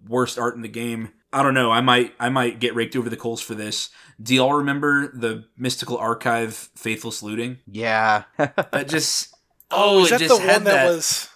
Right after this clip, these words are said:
Speaker 1: It was that art that kinda looked like magazine cutouts.
Speaker 3: Yeah, I think I do remember that one.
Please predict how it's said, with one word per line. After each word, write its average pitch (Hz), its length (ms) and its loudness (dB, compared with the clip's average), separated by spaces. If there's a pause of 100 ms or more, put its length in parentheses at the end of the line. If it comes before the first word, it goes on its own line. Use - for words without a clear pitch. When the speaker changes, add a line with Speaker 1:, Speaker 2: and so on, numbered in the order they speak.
(100)
Speaker 1:
It 175 100 6
was 196 140 -4
that 202 160 2
art 214 360 0
that 170 280 -2
kinda 196 240 0
looked 185 240 0
like 175 240 -2
magazine 113 540 -4
cutouts. 92 680 -14
Speaker 3:
Yeah, 175 840 0
I - 100 -8
think 180 220 -6
I 165 40 -2
do 165 280 -6
remember 147 300 -14
that 135 280 -12
one. 135 180 -20